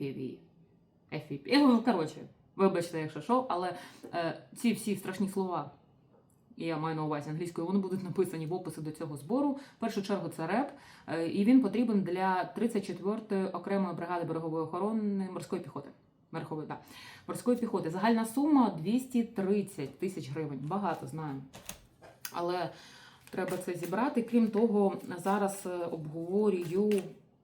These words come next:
м, щоб, м, як, м, можливо, минулого разу зробити якийсь розіграш. Тому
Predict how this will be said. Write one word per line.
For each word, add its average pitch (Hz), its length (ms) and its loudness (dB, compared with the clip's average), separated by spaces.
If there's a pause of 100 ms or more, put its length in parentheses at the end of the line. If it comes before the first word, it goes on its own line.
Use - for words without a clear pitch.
м, 165 520 -8 (500)
щоб, 190 240 -4
м, 175 260 -10
як, 196 180 0
м, 196 180 -2
можливо, 196 580 4
минулого 170 420 -4
разу 190 340 -6
зробити 180 540 -4
якийсь 170 460 -8
розіграш. 165 640 -6
Тому 208 480 0